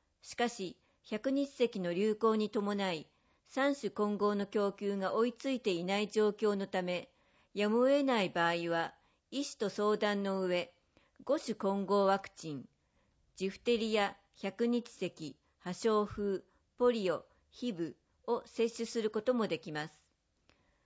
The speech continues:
問い合わせは健康づくり課、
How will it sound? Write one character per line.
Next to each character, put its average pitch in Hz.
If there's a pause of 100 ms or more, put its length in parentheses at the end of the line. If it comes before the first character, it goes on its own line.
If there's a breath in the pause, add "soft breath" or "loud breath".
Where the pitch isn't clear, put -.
(920)
問 247
い 240
合 233
わ 226
せ 220
は 196 (140)
健 247
康 240
づ 190
く 208
り 190
課、 170